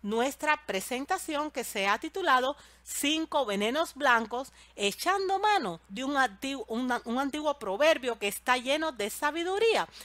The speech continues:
y que viene a corroborar lo que Hipócrates, el padre de la mi-, medicina moderna, aconsejó desde hace tantísimo tiempo.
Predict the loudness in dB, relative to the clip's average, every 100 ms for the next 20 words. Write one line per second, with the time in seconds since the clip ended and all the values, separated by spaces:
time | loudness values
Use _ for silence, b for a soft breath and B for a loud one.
0 | B -8 0 2 2 2 0 2 2 2
1 | 2 4 4 2 -2 -8 -4 -4 -6 2
2 | 4 4 0 -4 -6 -6 0 2 2 2
3 | 2 0 0 -2 -4 -4 -4 -4 -4 -4
4 | -2 0 0 0 -2 -2 -6 -8 -2 -2
5 | -2 B B -4 -2 0 -2 -2 -4 -6
6 | -8 -10 -8 -8 -10 -12 -14 -20